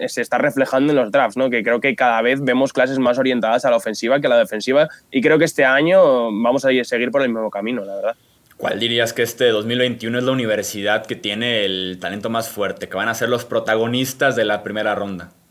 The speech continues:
Speaker 1: Yo te voy a decir Ohio State. Creo que, que Ohio State tiene mucho talento y, y me, no me extrañaría, no hay, no hay a lo mejor algún jugador aparte de Justin Field que digas, eh, pero no me extrañaría que, que se acabasen colando algunos.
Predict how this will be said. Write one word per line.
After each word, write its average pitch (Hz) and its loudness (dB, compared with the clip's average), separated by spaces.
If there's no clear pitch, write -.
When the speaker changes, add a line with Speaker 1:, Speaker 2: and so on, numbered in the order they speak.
Speaker 1:
Yo 254 6
te 226 0
voy 220 2
a 240 2
decir 233 -2
Ohio 156 0
State. 107 -8
Creo 123 -6
que, 131 -2
que 123 -2
Ohio 131 0
State 135 -2
tiene 131 0
mucho 131 0
talento 120 0
y, 120 0
y 120 0
me, 123 0
no 135 2
me 151 4
extrañaría, 165 2
no 165 2
hay, 190 2
no 170 4
hay 185 4
a 185 4
lo 185 2
mejor 180 2
algún 165 2
jugador 156 2
aparte 151 2
de 147 2
Justin 147 0
Field 139 0
que 139 0
digas, 139 0
eh, 165 4
pero 131 4
no 135 2
me 160 4
extrañaría 175 4
que, 151 -2
que 139 2
se 139 -2
acabasen 131 2
colando 135 2
algunos. 101 -8